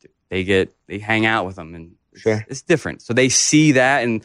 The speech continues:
Speaker 1: of course, now with the YouTube thing and my son's like, "Dad, can I make a YouTube channel? You got one." I'm like, "Uh, okay."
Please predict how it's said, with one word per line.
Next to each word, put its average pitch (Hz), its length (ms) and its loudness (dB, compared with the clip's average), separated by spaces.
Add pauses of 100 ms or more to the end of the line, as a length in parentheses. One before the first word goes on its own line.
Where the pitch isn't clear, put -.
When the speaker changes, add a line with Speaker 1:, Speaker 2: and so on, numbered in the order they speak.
(180)
Speaker 1:
of - 100 -20
course, 123 280 2
now 110 200 2
with 107 120 0
the 107 100 -2
YouTube 107 580 -4
thing 107 300 2
and 101 80 2
my 101 160 2
son's 101 320 0
like, 98 140 -4
"Dad, 156 300 -2
can 135 120 2
I 139 100 4
make 180 160 0
a 131 60 2
YouTube 165 380 2
channel? 180 240 2
You 160 140 2
got 139 260 0
one." 139 280 4 (560)
I'm 120 80 2
like, - 80 0
"Uh, 135 140 4 (300)
okay." 123 400 0